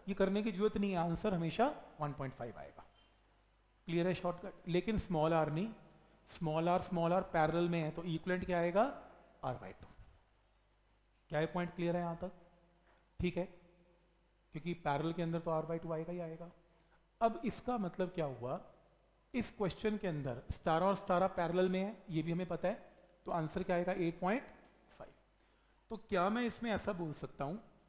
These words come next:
कि ये एक resistance है capital R, eight point five, नीचे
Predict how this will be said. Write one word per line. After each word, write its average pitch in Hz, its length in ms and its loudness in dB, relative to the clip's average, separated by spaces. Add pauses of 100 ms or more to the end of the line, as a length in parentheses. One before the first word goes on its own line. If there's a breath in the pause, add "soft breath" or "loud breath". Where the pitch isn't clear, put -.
(460 soft breath)
कि 220 340 0 (180)
ये 190 220 4 (140)
एक 214 260 4
resistance 180 600 -2
है 202 100 4
capital 180 600 -2
R, 123 160 0 (320)
eight 170 300 0
point 175 340 0 (380)
five, 135 220 -6 (1080 soft breath)
नीचे 180 460 0